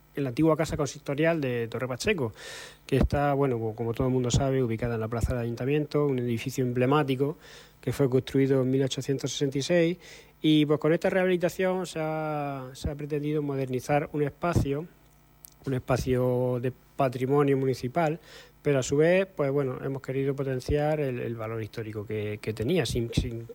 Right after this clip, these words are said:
una rehabilitación sin que haya perdido ese valor histórico.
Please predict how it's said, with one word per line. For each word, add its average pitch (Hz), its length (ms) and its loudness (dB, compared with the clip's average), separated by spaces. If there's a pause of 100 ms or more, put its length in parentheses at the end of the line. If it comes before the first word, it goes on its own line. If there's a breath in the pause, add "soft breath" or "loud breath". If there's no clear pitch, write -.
(140)
una 151 180 6
rehabilitación 151 520 2
sin 143 200 -2
que 139 140 -4
haya 139 180 0
perdido 120 300 -4
ese 113 140 -4
valor 107 180 -6
histórico. 95 480 -12